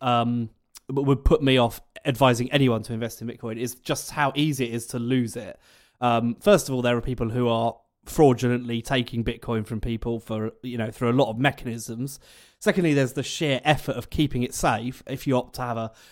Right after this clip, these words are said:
a personal wallet. There's been at least two high-profile cases where one guy threw out a hard drive, didn't he, and, and has been asking the Welsh government ever since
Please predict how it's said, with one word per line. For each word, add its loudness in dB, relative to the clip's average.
a -4
personal 4
wallet. 0
There's -2
been -4
at -6
least -4
two 6
high-profile 0
cases -4
where 0
one 8
guy 4
threw 0
out 2
a -6
hard 2
drive, 0
didn't -2
he, 0
and, 0
and 0
has 2
been 2
asking 4
the 0
Welsh 0
government 0
ever 0
since -4